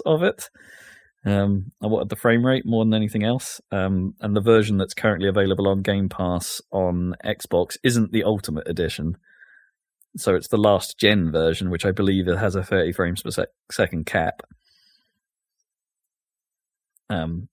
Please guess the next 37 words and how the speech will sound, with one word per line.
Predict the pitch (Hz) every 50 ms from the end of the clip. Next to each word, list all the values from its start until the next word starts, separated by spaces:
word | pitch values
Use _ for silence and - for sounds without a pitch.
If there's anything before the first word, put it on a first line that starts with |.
| _ _
so | - - 90
yeah, | 87 87 82 78 78 - _ _ _ _ _ _ _ _ _ _ _ _ _ _ _ _
if | 107 -
you're, | 110 92
if | 95 -
you're | 107
gonna | 120 107 98
play | - - 98 92
it | -
on | 90 98
Game | 92 92 180 85 85
Pass, | - - 85 78 78 - - - - - _ _
P | - 117 95
C | - - 123
is | 85 -
probably | - 117 92 85 82 87
the | 82 87
way | 82 80 -
to | 80
go. | 80 90 82 80 - - _ - - _ _ - _ _
Although | - - 123 139
my | 139 156 156
P | - 202 175
C | - 175 131
is | 104 -
struggling | - - - 117 104 87 87 80 90 107 110 - _ _ -
a | 117 104
bit | 98 95 92 -
with | 104 101 87 90
it, | 101 110 - _ _ _ _ -
honestly. | 98 92 95 92 - 95 101 - - _ _ _ _ _ _ _ _ _ _ _ _ _ _ _ -
It's, | 104 101 - -
um, | - 90 90 90 92 101 - - - -
I've | 113 113
not | 143 139 110
got | 110 98
it | 92